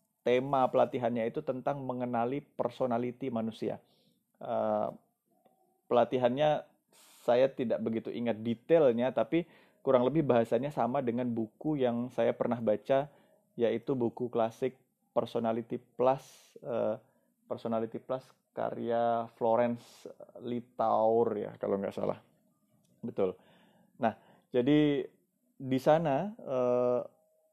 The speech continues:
sebuah kutipan dari pelatihan itu saya ingat banget, katanya adalah, "Kekeliruan kebanyakan kita, kita mem-, memperlakukan orang sebagaimana kita ingin diperlakukan." Katanya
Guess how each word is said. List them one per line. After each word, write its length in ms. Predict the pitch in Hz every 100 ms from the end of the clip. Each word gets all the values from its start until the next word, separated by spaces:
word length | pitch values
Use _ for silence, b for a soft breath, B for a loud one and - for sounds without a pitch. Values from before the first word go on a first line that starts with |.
| _
sebuah 400 | - 143 127 127
kutipan 720 | 147 - 156 - 147 147 165 - - -
dari 240 | 135 120
pelatihan 400 | 117 131 117 135 127
itu 160 | 131 151
saya 160 | 123
ingat 160 | 123 131
banget, 400 | 127 117 110 135
katanya 440 | 131 127 120 120
adalah, 440 | 120 113 113 131 - _ b b b _ _ _ _ _ _ _ _
"Kekeliruan 800 | 131 - 139 170 185 196 175 170 - _
kebanyakan 640 | - 131 120 135 151 156
kita, 400 | 151 139 - 170
kita 640 | 170 - 127 _ 147 151 156
mem-, 560 | 139 127 131 127 127 - _ _ _ _ _
memperlakukan 800 | 135 127 135 139 127 139 147 -
orang 480 | 131 135 156 175 - _
sebagaimana 640 | - 135 123 107 113 113 135
kita 240 | 123 123
ingin 240 | 117 120 113
diperlakukan." 640 | 107 104 98 - - 101 - _ _ _ _
Katanya 600 | - 110 113 131 139 127